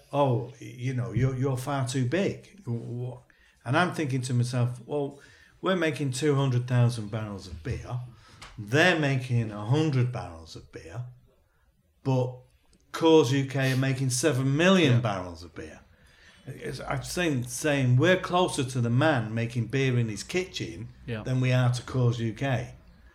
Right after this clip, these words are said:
Speaker 1: And people did not understand that. They just thought as the next tier up is the problem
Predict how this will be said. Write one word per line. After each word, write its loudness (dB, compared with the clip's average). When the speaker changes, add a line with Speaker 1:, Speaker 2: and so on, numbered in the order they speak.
Speaker 1:
And 0
people 4
did 2
not 4
understand 2
that. -12
They 8
just 0
thought 2
as -2
the 0
next 0
tier 2
up -2
is -6
the -10
problem -8